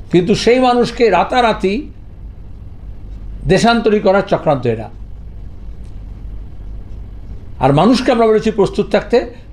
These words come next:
আমাদের সমস্ত ভোটার লিস্ট আমরা ডাউনলোড করেছি, সবকটা আমাদের দপ্তরে সেটা পাওয়া যাবে, সব কর্মীদের কাছে থাকবে। আর যাদের আগে নাম ছিল দুই হাজার দুইয়ের আগে, তার সঙ্গে তাদের যে লিঙ্কেজ,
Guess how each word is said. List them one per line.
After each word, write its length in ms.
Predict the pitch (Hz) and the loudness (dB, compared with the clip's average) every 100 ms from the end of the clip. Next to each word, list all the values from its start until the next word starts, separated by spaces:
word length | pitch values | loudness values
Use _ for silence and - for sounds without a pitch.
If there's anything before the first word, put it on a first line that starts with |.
| - - | -16 -8
আমাদের 440 | 139 151 156 156 | 0 4 4 4
সমস্ত 400 | - 277 262 240 | 2 2 2 2
ভোটার 300 | 170 180 190 | 2 4 2
লিস্ট 180 | 185 180 | 2 2
আমরা 160 | 170 | 2
ডাউনলোড 400 | 151 151 165 160 | 2 2 2 2
করেছি, 380 | - 160 160 226 - - - - - - - - | 2 -2 -2 -6 -8 -12 -14 -14 -14 -14 -12 0
সবকটা 420 | 220 220 214 196 | 2 2 2 4
আমাদের 220 | 190 175 | 4 2
দপ্তরে 480 | 151 - 175 165 165 - - - | 0 -2 4 4 4 -4 -14 -2
সেটা 140 | 147 | 0
পাওয়া 280 | 143 147 175 | 4 4 4
যাবে, 280 | 180 175 226 - - - - - - | 4 2 -2 -4 -14 -14 -14 -14 -2
সব 120 | 208 | 0
কর্মীদের 440 | 208 202 180 180 185 | 2 4 4 4 2
কাছে 220 | 175 175 | 0 0
থাকবে। 380 | 143 160 180 208 - - - - - - - - - - - - - - | 0 0 0 -2 -4 -16 -18 -16 -14 -14 -14 -14 -14 -14 -14 -12 -12 -4
আর 140 | 143 143 | 0 4
যাদের 320 | 160 160 185 190 - - - - - | 6 6 4 0 -12 -16 -16 -12 0
আগে 300 | 147 151 180 | 2 4 4
নাম 320 | 175 180 170 - - | 4 2 0 -10 -14
ছিল 340 | - 175 208 226 - - - 139 | -2 2 4 4 0 -12 -8 2
দুই 140 | 151 | 4
হাজার 140 | 147 | 4
দুইয়ের 220 | 139 156 165 | 4 2 2
আগে, 440 | 156 156 220 - - - - - - - | 0 2 2 0 -12 -14 -16 -16 -6 0
তার 100 | 160 | 2
সঙ্গে 300 | - 175 180 | 2 0 2
তাদের 260 | 165 160 | 2 2
যে 100 | 156 | 2
লিঙ্কেজ, 460 | 156 165 185 220 | 2 2 4 2